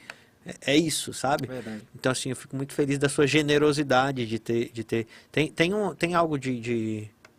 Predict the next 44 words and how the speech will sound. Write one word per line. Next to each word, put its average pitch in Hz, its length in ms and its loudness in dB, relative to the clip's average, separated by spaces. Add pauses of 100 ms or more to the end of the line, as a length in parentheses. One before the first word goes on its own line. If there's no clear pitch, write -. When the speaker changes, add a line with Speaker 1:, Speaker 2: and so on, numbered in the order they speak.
Speaker 1:
de, 107 580 -6 (240)
de 127 160 2
humilde 156 500 4
em 147 40 0
reconhecer 151 500 0
o 143 60 -2
que 147 100 0
a - 20 0
gente 135 220 -6
é 123 60 4
bom 123 240 -4
também. 113 340 -8
Speaker 2:
Verdade, 131 400 -10
com 170 100 -12
certeza. - 340 -12
Speaker 1:
Então, 120 120 -4
assim, 117 160 -6
eu 120 60 -4
fico - 200 -12
muito 139 240 -2
grato 135 340 2
que - 140 -18
você, 127 640 2 (240)
que - 80 -18
você 123 320 -4
topou 139 480 2
de, 139 360 4
de 127 140 0
externar 135 680 0
um 139 60 -4
pouquinho 127 440 -8
dessa 117 240 -6
sua, 120 220 -8
sei 135 160 -2
que - 80 -10
você 135 180 0
é 139 40 4
uma 135 80 2
pessoa 135 260 -2
mais 135 160 2
reservada 131 840 2 (260)
Speaker 2:
<laughs> - 220 -8
Speaker 1:
e 131 100 4
tudo, 143 440 2